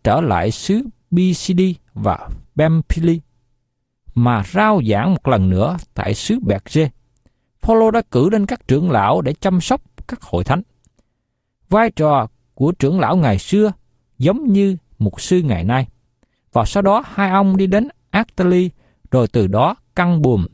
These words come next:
tiến về thành Antioch. Và trong sách Công vụ, đoạn mười bốn, câu hai mươi bảy đến hai mươi tám: Hai người đến nơi nhóm họp hội thánh rồi bèn thực lại mọi việc Đức Chúa Trời đã cậy mình làm.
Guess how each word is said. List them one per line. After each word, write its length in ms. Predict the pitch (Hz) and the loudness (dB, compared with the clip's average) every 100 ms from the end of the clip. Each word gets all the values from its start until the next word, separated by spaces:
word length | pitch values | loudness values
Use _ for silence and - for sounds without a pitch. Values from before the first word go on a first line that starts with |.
| _ | _
tiến 240 | - 185 226 | -2 -2 0
về 120 | 107 | -4
thành 220 | - 98 87 - _ | -2 -4 -4 -10 _
Antioch. 580 | - 123 117 107 113 135 - _ _ _ _ _ _ _ _ _ _ _ | -4 0 -2 -2 -2 -2 -4 _ _ _ _ _ _ _ _ _ _ _
Và 80 | - | -4
trong 180 | - 190 | 0 -2
sách 200 | - - | -2 -4
Công 180 | 208 160 | -2 0
vụ, 280 | 107 87 - _ | 0 0 -4 _
đoạn 260 | 107 95 113 | -2 0 2
mười 180 | 92 - | 0 0
bốn, 280 | 123 156 254 _ _ | 0 0 -4 _ _
câu 120 | 143 | -4
hai 220 | 120 131 | -2 0
mươi 120 | 131 120 | 0 -2
bảy 180 | 87 | -4
đến 160 | 92 120 | -2 -4
hai 180 | 107 117 | -2 0
mươi 140 | 104 95 | 0 -2
tám: 260 | 98 107 139 _ _ _ _ _ _ _ _ _ _ _ _ _ _ | -2 -4 -6 _ _ _ _ _ _ _ _ _ _ _ _ _ _
Hai 200 | - 220 | -2 2
người 220 | 196 165 | 4 2
đến 180 | 135 180 | 2 0
nơi 280 | 220 214 214 - _ _ _ | 2 2 0 -8 _ _ _
nhóm 240 | 123 202 277 | -2 0 0
họp 260 | 131 - | 0 0
hội 160 | - 107 | -2 -2
thánh 280 | - 233 262 | -2 -2 0
rồi 240 | 135 117 | 0 0
bèn 380 | 113 139 135 110 | 0 -2 0 0
thực 260 | - 131 | -2 -4
lại 300 | 104 98 101 | -2 -2 0
mọi 240 | 120 92 113 | 0 -2 -2
việc 220 | 107 101 - | -2 -4 -4
Đức 100 | 220 | -6
Chúa 100 | - - | -4 0
Trời 260 | 151 120 | 2 2
đã 180 | 98 107 - - | 0 -4 -8 -8
cậy 280 | 90 87 117 | -6 -2 0
mình 240 | 127 98 | 2 2
làm. 240 | 101 90 | 0 -2